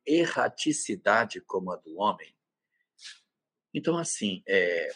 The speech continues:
estar na erraticidade é estar no mundo espiritual, vivendo as vicissitudes do mundo espiritual.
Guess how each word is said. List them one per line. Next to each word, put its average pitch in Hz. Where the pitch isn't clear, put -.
estar 180
na 135
erraticidade 110
é 107
estar 127
no 139
mundo 165
espiritual, 139
vivendo 190
as 165
vicissitudes 156
do 156
mundo 143
espiritual. -